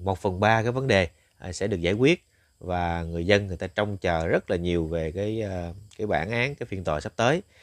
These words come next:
À, thì, à, chắc chắn một điều, mình cũng sẽ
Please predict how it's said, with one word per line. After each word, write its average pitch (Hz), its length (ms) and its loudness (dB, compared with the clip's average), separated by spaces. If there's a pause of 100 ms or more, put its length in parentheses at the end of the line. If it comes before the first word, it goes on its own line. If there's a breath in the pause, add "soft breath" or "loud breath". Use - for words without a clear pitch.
(380 soft breath)
À, 80 320 -4
thì, 87 220 0
à, 82 160 2
chắc 123 200 -2
chắn 135 160 -2
một 104 100 -4
điều, 90 180 6 (160)
mình 85 200 -10
cũng 92 160 -8
sẽ 92 140 -8